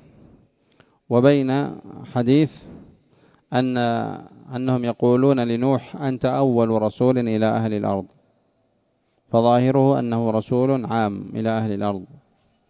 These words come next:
والجواب أن الفرق بين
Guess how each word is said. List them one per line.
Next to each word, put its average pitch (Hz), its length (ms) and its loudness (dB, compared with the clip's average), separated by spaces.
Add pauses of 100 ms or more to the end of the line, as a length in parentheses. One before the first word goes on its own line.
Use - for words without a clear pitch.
(440)
والجواب 123 600 4 (1160)
أن 127 180 0
الفرق 123 440 0
بين 117 320 0